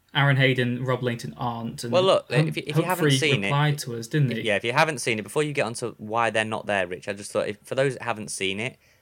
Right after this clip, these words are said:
Speaker 2: obviously do go and look at it. It's on our Instagram and Twitter.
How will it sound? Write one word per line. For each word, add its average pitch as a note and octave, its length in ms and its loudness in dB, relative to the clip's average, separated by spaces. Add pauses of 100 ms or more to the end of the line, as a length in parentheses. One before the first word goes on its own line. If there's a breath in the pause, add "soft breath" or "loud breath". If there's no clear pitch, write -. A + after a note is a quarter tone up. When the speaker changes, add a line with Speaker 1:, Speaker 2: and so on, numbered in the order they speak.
(160 soft breath)
Speaker 2:
obviously F#2+ 200 -10
do A2+ 180 -2
go G#2 160 2
and F#2+ 240 -6
look G2 220 -6
at G2+ 60 -2
it. G2 40 -2
It's - 120 -8
on G2+ 80 -2
our G2 120 -2
Instagram F#2+ 420 -6
and F#2 120 -8
Twitter. F#2+ 420 -6